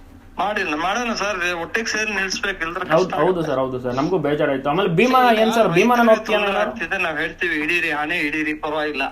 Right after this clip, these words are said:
Speaker 2: ಏನಾದ್ರು ಗೊತ್ತಾಗಿದೆ ಸರ್, ಯಾವ ಆನೆಗಳು ಕಳಿಸ್ತೀರ ಅಂತ ಏನಾದ್ರು ಪ್ಲಾನಿಂಗ್?
Speaker 1: ಶ್ರೀರಂಗ,
Speaker 2: ಶ್ರೀರಂಗ.
Speaker 1: ಗಣೇಶ,
Speaker 2: ಓಕೆ.
Speaker 1: ಮತ್ತೆ ಅಭಿಮನ್ಯು ಜೂನಿಯರ್.
Speaker 2: ಓಕೆ, ಅದು ಸಕ್ರೆ ಬೈಲಲ್ಲಿ ಇದೆ ಅಲ್ವಾ?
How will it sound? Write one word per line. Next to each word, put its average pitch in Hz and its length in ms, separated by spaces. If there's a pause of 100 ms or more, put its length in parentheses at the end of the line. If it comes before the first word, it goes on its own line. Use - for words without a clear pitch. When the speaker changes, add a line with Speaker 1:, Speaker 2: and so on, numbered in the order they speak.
(220)
Speaker 2:
ಏನಾದ್ರು 226 280
ಗೊತ್ತಾಗಿದೆ 233 420
ಸರ್, 180 180
ಯಾವ 165 240
ಆನೆಗಳು 190 320
ಕಳಿಸ್ತೀರ 165 480
ಅಂತ 156 160
ಏನಾದ್ರು 151 220
ಪ್ಲಾನಿಂಗ್? 151 600 (240)
Speaker 1:
ಶ್ರೀರಂಗ, 208 680 (640)
Speaker 2:
ಶ್ರೀರಂಗ. 175 380
Speaker 1:
ಗಣೇಶ, 190 280 (340)
Speaker 2:
ಓಕೆ. 135 480 (880)
Speaker 1:
ಮತ್ತೆ 156 380 (580)
ಅಭಿಮನ್ಯು 196 460
ಜೂನಿಯರ್. 170 800 (360)
Speaker 2:
ಓಕೆ, 147 240
ಅದು 185 360
ಸಕ್ರೆ 175 280
ಬೈಲಲ್ಲಿ 160 320
ಇದೆ 127 100
ಅಲ್ವಾ? 165 400